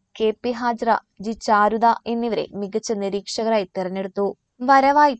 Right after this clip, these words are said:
തുലാത്തുമ്പികളും. വർണ്ണച്ചിറക് വീശി ലോകമാകെ പറന്നുല്ലസിക്കുന്ന തുലാത്തുമ്പികളെ നിരീക്ഷിക്കാൻ ഓൺലൈൻ സംവിധാനം. കൂട്ടമായി പറക്കുന്ന തുലാത്തുമ്പികളുടെ ദേശാടനം ആരംഭിച്ചതോടെയാണ് ഓരോ പ്രദേശത്തും ഇവയെത്തുന്ന കാലാവസ്ഥയും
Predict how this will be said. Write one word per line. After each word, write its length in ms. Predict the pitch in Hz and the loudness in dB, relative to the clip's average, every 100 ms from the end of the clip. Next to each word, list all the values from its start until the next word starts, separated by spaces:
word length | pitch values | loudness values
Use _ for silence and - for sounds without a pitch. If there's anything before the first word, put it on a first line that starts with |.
| _ | _
തുലാത്തുമ്പികളും. 840 | 233 233 233 - 190 196 196 208 202 _ - | -2 2 0 -2 -8 -4 0 0 0 _ -2
വർണ്ണച്ചിറക് 760 | 254 285 269 302 - 320 285 | 6 6 4 -2 0 0 0
വീശി 360 | 302 311 285 302 - | 0 -2 -2 -4 -2
ലോകമാകെ 680 | 247 247 233 269 277 277 277 262 | 2 2 2 0 0 0 -2 0
പറന്നുല്ലസിക്കുന്ന 920 | 226 226 226 247 247 247 254 247 247 233 | 0 0 0 -2 -2 -4 -6 -4 -4 -4
തുലാത്തുമ്പികളെ 760 | 214 220 208 - 233 233 247 | -2 -2 -2 -4 -6 -4 -4
നിരീക്ഷിക്കാൻ 600 | 233 240 226 - 220 240 - - | -4 -6 -8 -10 -8 -6 -8 -8
ഓൺലൈൻ 380 | 202 202 208 220 | -8 -4 -4 -6
സംവിധാനം. 560 | 226 226 220 180 190 196 _ - | -6 -6 -4 -4 -6 -8 _ -4
കൂട്ടമായി 520 | 226 220 233 226 240 | -2 0 0 0 0
പറക്കുന്ന 420 | 247 240 240 240 233 | 0 -2 -2 -2 -4
തുലാത്തുമ്പികളുടെ 760 | - 226 214 208 240 240 240 233 196 | -2 0 0 -2 -4 -2 0 -2 -4
ദേശാടനം 560 | 208 220 233 220 226 - | -4 -4 -4 -4 -6 -4
ആരംഭിച്ചതോടെയാണ് 800 | 208 208 208 220 226 240 240 226 202 _ - | -2 -2 -2 -6 -2 0 2 0 -4 _ 0
ഓരോ 260 | 226 233 | 2 2
പ്രദേശത്തും 600 | 240 247 240 247 247 233 - - | 2 2 2 0 -2 -4 -6 -8
ഇവയെത്തുന്ന 540 | 220 208 226 226 226 226 - | -6 -2 -2 -2 -6 -6 -4
കാലാവസ്ഥയും 720 | 214 208 220 226 - 233 233 | 0 2 2 0 -2 -2 -2